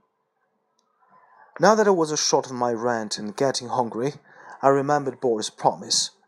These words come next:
and decided to look him up at once. I did not hope to become a waiter so easily as he had promised, but of course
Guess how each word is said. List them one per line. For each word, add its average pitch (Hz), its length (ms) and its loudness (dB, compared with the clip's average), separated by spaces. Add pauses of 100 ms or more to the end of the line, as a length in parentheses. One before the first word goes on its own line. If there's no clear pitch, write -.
(100)
and 135 120 -2
decided 127 540 0
to 127 60 -6
look 143 280 0
him 120 160 -8
up 123 160 -2
at 110 160 -6
once. 107 460 -6 (800)
I 165 100 2
did 180 120 2
not 165 140 2
hope 170 260 4
to 143 100 -12
become 135 280 -4
a 123 140 -2
waiter 135 220 -2
so 127 280 -2
easily 110 420 -6
as 104 120 -8
he 120 80 -4
had 117 220 -4
promised, 107 440 -4 (320)
but 127 100 -2
of 175 120 -6
course 170 340 0